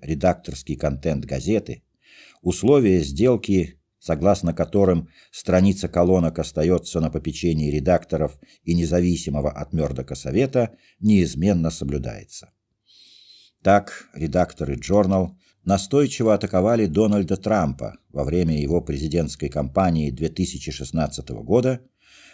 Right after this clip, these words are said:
в то время как Нью-Йорк Пост, издание под контролем Мёрдока, оказывало ему свою поддержку. Ничто из вышеперечисленного не говорит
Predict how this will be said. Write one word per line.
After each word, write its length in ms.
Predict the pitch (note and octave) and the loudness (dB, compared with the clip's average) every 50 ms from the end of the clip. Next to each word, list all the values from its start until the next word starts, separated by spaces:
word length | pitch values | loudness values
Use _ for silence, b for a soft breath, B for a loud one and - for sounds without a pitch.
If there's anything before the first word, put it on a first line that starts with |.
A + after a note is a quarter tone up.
| b | b
в 120 | b - - | b -8 0
то 200 | - C3 D#3 D3 | 4 4 6 6
время 380 | A#2+ B2 C#3+ D3+ C#3 C3+ B2 | 4 4 2 2 2 0 0
как 340 | - - G#2 G2+ - - - - | 2 2 2 2 0 -2 -12 -6
Нью-Йорк 580 | D2+ D#2+ F2 E2+ E2 D#2 C#2 B1+ - - - _ | -2 0 0 2 2 0 -2 -4 -6 -10 -10 _
Пост, 540 | - G#2 C3+ C#3 C3+ - - - - - _ _ | 2 2 2 2 0 -6 -12 -16 -20 -20 _ _
издание 560 | - G#2+ G2+ E2+ E2 A2 A2 G#2+ G2+ G#2 G2+ | -6 -4 -4 0 0 2 2 2 2 2 2
под 180 | F#2+ - G2 - | 0 -2 -4 -4
контролем 540 | - G2+ F#2+ F2+ G#2+ G2+ G2+ F#2+ F#2+ F2+ F2+ | -2 -2 0 0 2 2 2 2 4 4 4
Мёрдока, 600 | F#2+ F#2 F2 D#2+ D2+ D#2+ - - D#2 D2 b b b b b b b b | 4 2 2 0 -2 -6 -4 -4 -6 -6 b b b b b b b b
оказывало 640 | - E2+ E2+ - C3 C#3+ C3+ B2 B2 A#2 A#2 A2+ A2+ | -2 -2 0 4 4 4 4 2 0 0 2 2 4
ему 340 | A2 G#2 G2 G2+ G#2+ G#2 G2 | 4 4 4 4 2 2 0
свою 340 | - - G2 F#2+ F2 F2 E2+ | -2 -2 0 2 2 2 2
поддержку. 720 | - G#2 G2+ G2+ F#2+ G#2+ F#2+ - - - - A2 G#2 _ _ _ _ _ _ _ _ _ b b b b b b b b b b b - | 0 0 -2 0 0 0 0 -2 -2 -8 -14 -14 -16 _ _ _ _ _ _ _ _ _ b b b b b b b b b b b -2
Ничто 540 | D2+ F#2+ F#2 - - - - C3 A2+ D#2 | 0 0 0 0 -2 0 2 4 4 4
из 200 | C#2 C#2 C2+ - - | 2 0 -4 -4 -2
вышеперечисленного 1120 | F#2 G2 - - - - D#2 D2+ D2 - - C3+ C3 C3+ - - B2+ - - G2 F#2 - _ b b b b b | -4 -4 -2 -2 -4 -4 -2 -4 -4 -2 -2 -2 -2 -2 -4 -6 -6 -6 -8 -10 -14 -18 _ b b b b b
не 140 | - G2 A2+ | 2 2 4
говорит 560 | G#2 A2 G#2 A2 A#2 C3+ D3+ D3 - - - | 6 6 4 4 4 2 2 0 -2 -6 -18